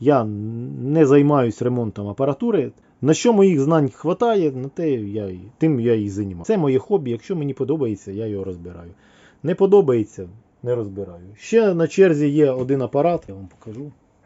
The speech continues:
Хто вгадав, що це за модель, напишіть в коментарях. Я б його вже, мабуть, сьогодні зробив, він повністю робочий, ну, не рахуючи там антени злом-, зламаної. Треба почистити ще регулятори. Але тут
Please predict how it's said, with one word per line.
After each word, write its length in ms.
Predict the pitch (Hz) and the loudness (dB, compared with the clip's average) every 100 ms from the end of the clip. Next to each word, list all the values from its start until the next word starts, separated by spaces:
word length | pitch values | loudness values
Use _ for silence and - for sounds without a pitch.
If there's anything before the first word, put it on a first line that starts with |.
| _ _ _ _ _ _ _ _ | _ _ _ _ _ _ _ _
Хто 440 | _ - 170 156 131 _ - | _ 2 4 4 2 _ -14
вгадав, 460 | 131 135 156 139 | -2 2 4 4
що 180 | 110 143 | 2 -2
це 140 | 127 127 | 0 -2
за 120 | 127 | 0
модель, 340 | 135 165 175 165 _ _ _ _ _ - | 0 0 -2 -4 _ _ _ _ _ -14
напишіть 380 | 117 131 147 127 | -4 -2 -2 -4
в 40 | |
коментарях. 520 | - 110 101 104 87 - - | -6 -8 -6 -10 -10 -16 -10
Я 220 | 123 208 | 4 4
б 40 | 185 | 6
його 180 | 190 | 4
вже, 180 | 165 175 | 4 4
мабуть, 300 | 165 151 156 | 4 2 -2
сьогодні 420 | - 170 165 135 | 2 4 6 4
зробив, 340 | 127 131 160 170 | 2 2 2 2
він 120 | 131 | 2
повністю 420 | 156 135 127 - | 2 0 0 -2
робочий, 480 | 131 180 196 120 104 147 | -2 -2 -4 -6 -12 -10
ну, 420 | 220 135 120 123 - _ - | -10 -8 -10 -14 -16 _ -10
не 100 | 120 | -6
рахуючи 420 | 123 139 127 120 | -4 -2 -2 -4
там 160 | 117 110 | -6 -6
антени 400 | 110 120 101 87 | -4 -4 -4 -8
злом-, 420 | 92 92 90 113 | -12 -14 -14 -14
зламаної. 460 | 101 95 90 87 87 _ _ _ _ - | -12 -12 -14 -16 -20 _ _ _ _ -4
Треба 240 | 131 131 | 2 2
почистити 560 | 123 127 139 - 120 - | 0 -4 -4 -6 -10 -10
ще 240 | 113 101 | -6 -6
регулятори. 680 | 101 110 143 190 165 127 120 _ _ - | -4 -4 0 0 0 -6 -8 _ _ 0
Але 320 | 165 247 214 | 4 4 2
тут 420 | - 247 262 - | 4 4 4 2